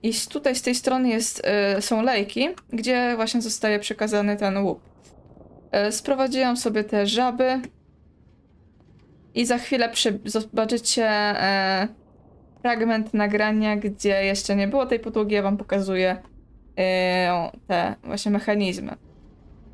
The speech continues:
E, tak, także to jest efekt końcowy, myślę, że jest naprawdę spoko. Więc, e, że tak powiem, pozwolę wam się cofnąć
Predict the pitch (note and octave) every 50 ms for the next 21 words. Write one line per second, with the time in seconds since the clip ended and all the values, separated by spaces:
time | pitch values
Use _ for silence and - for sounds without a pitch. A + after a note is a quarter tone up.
0 | - - - - - - - - - - - - - G#3 G#3+ G#3 G#3 G#3 - A3+
1 | - - - - C#4+ F#4 G4 G4 G4 G4+ G4 F4+ - - D#4+ - C4+ B3+ - -
2 | C4 B3 B3 B3 - C#4+ C4+ B3+ B3 B3 B3 A#3+ A#3 A3+ A3+ A3+ - A3 G#3 G#3
3 | G3+ G3+ F#3+ F#3+ F#3+ G3 - G3+ G3+ - - G3+ G3 F#3+ G3 G3 G3 - - B3+
4 | A#3+ A#3+ - A3+ G#3+ G#3+ A3 G#3+ A3 A3+ A3+ A3 G#3+ G#3 G3+ G3 - - - _
5 | _ _ - _ _ _ _ _ _ _ - _ _ - _ - A3 G#3 G#3 G3+
6 | G3+ G3+ - - - - _ - G#3 G3+ G3 F#3+ F#3 - - - _ _ _ -
7 | - _ _ _ _ _ _ _ _ _ _ _ _ _ _ _ _ _ _ _
8 | B3+ B3 B3 - B3 A#3+ A#3+ B3+ A3+ A3+ A3+ A#3 B3+ B3+ A#3+ A#3 B3+ B3 A#3+ A#3
9 | A3 A3 G#3+ B3 - A3+ A3 - - A3+ A3 - - A3 G#3 G#3 G#3 G#3 - -
10 | - -